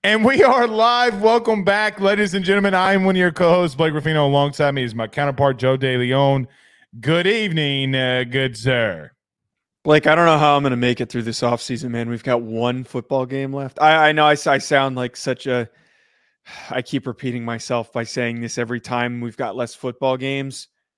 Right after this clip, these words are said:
Speaker 2: but we've got one football game left. And the Super Bowl, I mean, it could not be any less interesting. I, I mean, are you, are you, are you coping the same way that I am? Has it even crossed your
Speaker 1: I
Speaker 2: mind?
Speaker 1: mean,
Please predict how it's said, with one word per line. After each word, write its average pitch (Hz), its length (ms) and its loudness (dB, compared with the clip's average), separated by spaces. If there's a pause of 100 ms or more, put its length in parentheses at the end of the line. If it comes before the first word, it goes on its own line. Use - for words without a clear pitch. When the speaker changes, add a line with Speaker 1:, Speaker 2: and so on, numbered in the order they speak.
(140)
Speaker 2:
but 127 80 -10
we've 120 220 -8
got 123 220 -2
one 120 200 -8
football 117 380 -12
game 107 240 -16
left. 95 240 -14
And 135 100 -8
the 143 60 -6
Super 185 320 -2
Bowl, 127 400 2 (800)
I 120 80 -8
mean, 117 240 -6
it 123 160 -4
could 151 180 -2
not 160 220 2
be 151 160 -2
any 139 160 -2
less 131 260 -2
interesting. 120 540 -8
I, 156 140 2
I 160 100 0
mean, 170 120 0
are 160 60 4
you, 180 260 -4
are 151 120 0
you, 196 340 -6 (480)
are 139 80 -2
you 185 140 -6
coping 185 360 -2
the 175 80 -8
same 180 220 -6
way 180 120 -2
that 160 120 -2
I 151 140 0
am? 170 180 -4
Has 135 140 -6
it 139 80 -4
even 147 200 -4
crossed 143 300 -2
your 254 80 -2
Speaker 1:
I - 40 -2
Speaker 2:
mind? 156 180 -4
Speaker 1:
mean, 185 240 -6